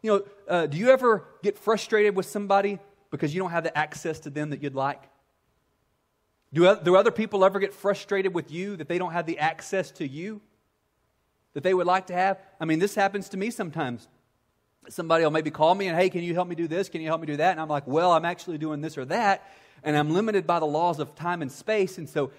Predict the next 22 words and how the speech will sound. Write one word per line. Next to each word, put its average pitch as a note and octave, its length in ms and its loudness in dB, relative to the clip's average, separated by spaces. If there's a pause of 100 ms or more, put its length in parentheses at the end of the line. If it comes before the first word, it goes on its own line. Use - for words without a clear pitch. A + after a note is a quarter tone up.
(180)
I C3+ 80 -4
can't A#3+ 400 -4
be G3 100 -4
there D#3 140 -2
to B2+ 100 -4
help A#2+ 240 -8
you B2+ 80 -10
right A2+ 180 -2
now." A#2 280 -8 (180)
"Oh, F3 180 6
well, F#3+ 120 4
big C4 320 -4
Mister D4 240 -8
Big D4+ 200 0
Shot D#4 280 4
Preacher, D#4+ 420 4
I, G#3 220 6
I A#3+ 80 8
see C#4+ 180 -2
how C4 240 6
it B3+ 80 2
is." D4+ 460 4